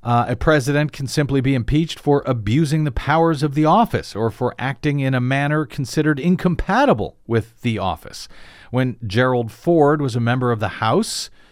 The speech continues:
he defined an impeachable offense as, quote, "whatever a majority of the House of Representatives considers to be,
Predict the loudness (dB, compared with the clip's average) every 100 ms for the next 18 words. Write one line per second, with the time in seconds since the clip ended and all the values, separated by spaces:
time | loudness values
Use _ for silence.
0 | -20 -20 -20 _ _ _ _ _ _ _
1 | -8 0 2 2 0 0 0 -2 -4 -2
2 | 0 0 -4 -2 0 0 2 2 2 -2
3 | -6 -2 0 -2 -2 2 2 2 0 2
4 | 2 2 0 0 -2 -2 0 0 0 -2
5 | -2 -2 -2 -4 -4 -4 -6 -4 -4 -2
6 | -2 -2 -2 -4 -4 -4 -4 0 0 2
7 | 0 -2 -4 0 0 0 -2